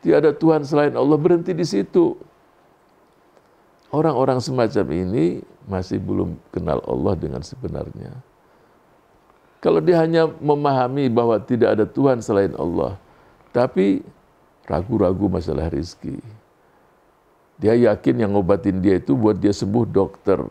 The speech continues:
Ini kan masih nggak kenal benar. Kalau ke-, dia kenal benar dengan Allah, pasti dia katakan,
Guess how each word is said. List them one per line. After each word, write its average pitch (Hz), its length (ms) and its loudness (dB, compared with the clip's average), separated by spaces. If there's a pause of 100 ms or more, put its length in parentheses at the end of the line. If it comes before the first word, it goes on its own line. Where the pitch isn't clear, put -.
(220)
Ini 247 160 0
kan 349 240 0
masih 175 400 -6
nggak 151 320 -4
kenal 160 240 0
benar. 190 400 -6 (1040)
Kalau 220 240 2
ke-, 180 240 2
dia 165 240 2
kenal 160 240 2
benar 165 320 2
dengan 135 320 2
Allah, 147 480 2
pasti 113 240 -2
dia 117 160 4
katakan, 156 600 0